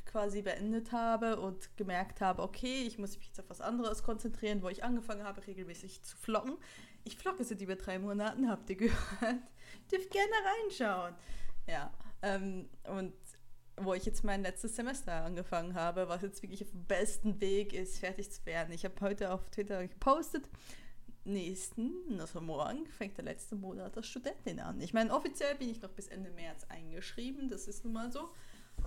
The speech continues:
weil das Semester bis Ende März geht, aber ich gebe Minde-, mit, äh, Januar ab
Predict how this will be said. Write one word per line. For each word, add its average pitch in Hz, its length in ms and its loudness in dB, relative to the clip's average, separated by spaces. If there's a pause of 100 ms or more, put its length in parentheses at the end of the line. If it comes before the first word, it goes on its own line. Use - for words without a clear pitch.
(200)
weil 175 120 2
das - 140 -2
Semester - 360 -4
bis - 140 2
Ende - 160 6
März - 340 0
geht, 208 280 6
aber 156 160 4
ich 156 100 0
gebe 190 200 2
Minde-, 185 520 4
mit, 220 380 0
äh, 214 400 0
Januar 175 400 2
ab - 260 -2